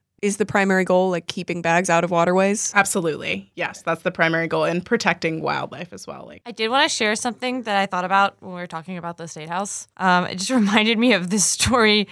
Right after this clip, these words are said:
Speaker 3: uh, that really blew up on our website. Um, it's from a year ago. It's from January twenty seventeen. But this lawmaker, um, who was trying to pass, you know, one of those bills that bans plastic, he went on a little bit of a rampage.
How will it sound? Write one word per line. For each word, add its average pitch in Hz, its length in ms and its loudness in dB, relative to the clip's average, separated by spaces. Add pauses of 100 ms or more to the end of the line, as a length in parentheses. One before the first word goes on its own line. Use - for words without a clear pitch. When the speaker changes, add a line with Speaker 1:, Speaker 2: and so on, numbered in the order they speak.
(300)
Speaker 3:
uh, 170 300 6 (100)
that - 180 -4 (100)
really 277 220 4
blew 214 160 4
up 208 160 4
on 185 80 4
our 160 80 2
website. 202 600 2
Um, 170 240 0
it's 185 100 -8
from 175 440 -2
a - 60 -6
year 190 180 4
ago. 160 140 2
It's 160 100 0
from 185 120 0
January 185 340 2
twenty 180 200 -2
seventeen. 170 540 -6 (340)
But - 120 -20
this 190 180 -8
lawmaker, 208 760 4 (300)
um, 175 260 2
who 190 100 2
was 175 120 0
trying 190 360 2
to 180 440 0 (260)
pass, - 460 0
you 196 80 -16
know, 190 80 -8
one 170 120 -4
of 131 40 -2
those 175 120 -6
bills 170 420 0
that - 260 -4
bans 170 500 0 (380)
plastic, 180 320 -16 (100)
he 220 540 0
went 202 140 0
on 190 180 6
a - 20 4
little 185 160 2
bit 180 120 -2
of 165 80 -2
a 170 60 -2
rampage. 226 600 0